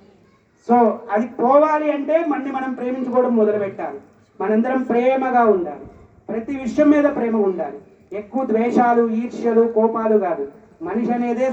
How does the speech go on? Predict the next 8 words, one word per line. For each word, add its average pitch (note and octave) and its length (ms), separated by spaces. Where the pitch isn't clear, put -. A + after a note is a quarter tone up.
సర్వైవ్ A#3 360
అవ్వడం A3+ 260
కోసం G#3+ 260
పుట్టాం. - 320
So, G#3 40
మనం G#3+ 140
సర్వైవ్ A#3+ 300
అవ్వడానికి B3 360